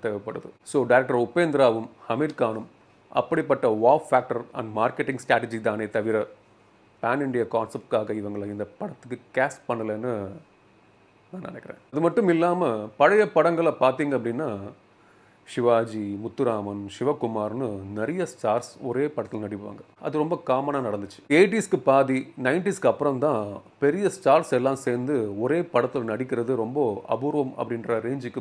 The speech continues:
மாத்தி வச்சுட்டாங்க. மல்டி ஸ்டார்ஸை ஹேண்டில் பண்றதுக்கு பெரிய டேலண்ட் வேணும், ரொம்ப சவாலான விஷயம். டைரக்டர் லோகேஷ் அந்த சவாலை விரும்பி எடுத்துக்கிட்டு அதை நல்லாவும் எக்ஸிக்யூட் பண்ணியிருக்காருன்னு தான் எனக்கு தோணுச்சு. "கதை என்ன சார் பெரிய கதை, நம்ம வீட்டுல நடக்காத ரத்த கண்ணீர் கதையா,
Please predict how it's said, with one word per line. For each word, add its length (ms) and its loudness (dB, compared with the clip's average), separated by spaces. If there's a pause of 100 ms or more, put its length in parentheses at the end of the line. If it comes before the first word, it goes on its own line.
மாத்தி 300 -6
வச்சுட்டாங்க. 320 -14 (180)
மல்டி 400 2
ஸ்டார்ஸை 480 4
ஹேண்டில் 400 2
பண்றதுக்கு 800 0 (180)
பெரிய 240 0
டேலண்ட் 340 0
வேணும், 220 -8 (260)
ரொம்ப 300 -6 (160)
சவாலான 440 0
விஷயம். 380 -10
டைரக்டர் 400 2
லோகேஷ் 420 -2 (100)
அந்த 240 -10
சவாலை 340 0
விரும்பி 300 -6
எடுத்துக்கிட்டு 500 -8 (560)
அதை 200 -6
நல்லாவும் 420 -4
எக்ஸிக்யூட் 380 -10
பண்ணியிருக்காருன்னு 580 -8
தான் 260 -10 (260)
எனக்கு 260 -16
தோணுச்சு. 360 -16
"கதை 200 2
என்ன 260 0
சார் 400 -2
பெரிய 300 0
கதை, 280 0
நம்ம 400 -2
வீட்டுல 280 0
நடக்காத 440 -2
ரத்த 300 -4
கண்ணீர் 380 -6
கதையா, 440 -6